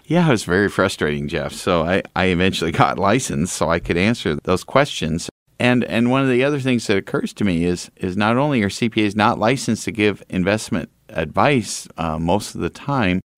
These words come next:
but if they aren't licensed and, and you're talking about some of these advanced topics, even if they, you were to ask them to explain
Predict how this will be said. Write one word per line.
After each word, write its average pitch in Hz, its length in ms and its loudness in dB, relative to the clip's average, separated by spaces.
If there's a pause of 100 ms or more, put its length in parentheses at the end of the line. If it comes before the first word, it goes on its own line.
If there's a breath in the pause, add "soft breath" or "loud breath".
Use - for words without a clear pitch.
(100)
but 104 320 4 (160)
if 107 200 -2
they 113 120 4
aren't 143 240 2
licensed 104 600 -2
and, 92 320 -2
and 92 460 -2
you're 95 160 -2
talking 117 340 0
about 95 220 2
some 104 200 -4
of 101 80 0
these 90 200 -2
advanced 90 400 -2
topics, 120 640 0
even 131 260 -2
if 120 160 0
they, 117 160 2
you 101 180 2
were 104 120 2
to 98 40 2
ask 104 300 0
them 95 220 -2
to - 160 -2
explain 107 680 0